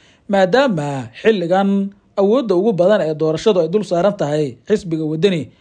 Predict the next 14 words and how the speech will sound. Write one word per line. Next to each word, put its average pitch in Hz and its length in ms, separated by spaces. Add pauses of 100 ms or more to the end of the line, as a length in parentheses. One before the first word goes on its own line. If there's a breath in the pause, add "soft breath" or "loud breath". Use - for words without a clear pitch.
(340 soft breath)
oo 135 140
xitaa 180 380
xisbiga 156 400
Kulmiye 165 480 (180)
oo 185 120
marka 254 260
horeba 165 440 (180)
loolan 180 340
inuu 190 220
la 208 80
galo 175 240
qorshe 151 280
uu 160 160
ahaa, 139 300